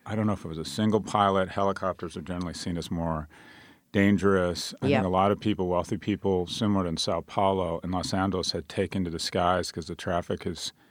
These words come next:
Speaker 1: become so
Speaker 2: Yep.
Speaker 1: bad. And then at what point do pilots have, you know, what, what are your limits, um, in terms of when you'll fly and when you won't? So, for example, it came out today that the L A P D had grounded all their helicopters
Speaker 2: Yeah.
Speaker 1: because of the
Speaker 2: Yeah.
Speaker 1: weather.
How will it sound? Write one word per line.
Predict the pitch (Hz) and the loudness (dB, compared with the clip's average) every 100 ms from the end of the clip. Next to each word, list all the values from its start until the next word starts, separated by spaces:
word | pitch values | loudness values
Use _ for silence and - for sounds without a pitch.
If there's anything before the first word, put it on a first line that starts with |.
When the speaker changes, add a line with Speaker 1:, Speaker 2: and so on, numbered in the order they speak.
| _ - - _ | _ -20 -20 _
Speaker 1:
become | 104 110 | 2 4
so | 117 | 4
Speaker 2:
Yep. | 139 | 4
Speaker 1:
bad. | 92 92 | 2 4
And | 92 | 2
then | 95 | 2
at | 90 | 2
what | 98 101 | 2 2
point | - - 92 85 76 | 0 0 2 2 -2
do | 78 90 | -4 -6
pilots | - 92 90 82 - | -2 2 2 0 0
have, | 87 80 80 - - _ _ _ - _ _ - | 0 2 0 -6 -20 _ _ _ -20 _ _ 4
you | |
know, | 101 | 4
what, | 98 113 - | 6 4 6
what | 113 123 | 6 6
are | |
your | 113 92 | 4 2
limits, | 82 82 85 71 - - - _ | 0 0 -2 -4 -6 -8 -8 _
um, | 90 82 80 64 | -2 0 0 -2
in | - | -2
terms | - 95 85 | 0 -2 -2
of | 80 | -2
when | 90 | 0
you'll | 87 | -2
fly | 80 90 85 | -2 0 0
and | 82 | 0
when | 80 | -2
you | 85 | -2
won't? | 85 - | -2 -4
So, | 80 | -4
for | 98 | -4
example, | 80 87 85 80 | -2 -2 -2 -4
it | |
came | 80 90 | -6 -6
out | 80 71 | -6 -6
today | 80 85 82 | -4 -2 -2
that | 76 | -2
the | 80 | -4
L | 78 76 | -2 -4
A | |
P | 71 78 | -6 -6
D | 78 85 | -4 -4
had | 80 | -4
grounded | 76 78 78 73 | -4 -4 -2 -2
all | 73 | -4
their | 71 82 | -2 -4
helicopters | 80 85 69 - 123 127 58 - | -2 -4 -4 0 0 0 -6 -10
Speaker 2:
Yeah. | |
Speaker 1:
because | - - 90 | -12 -10 -10
of | - | -8
the | |
Speaker 2:
Yeah. | 78 | -4
Speaker 1:
weather. | 78 78 78 | -2 -2 -4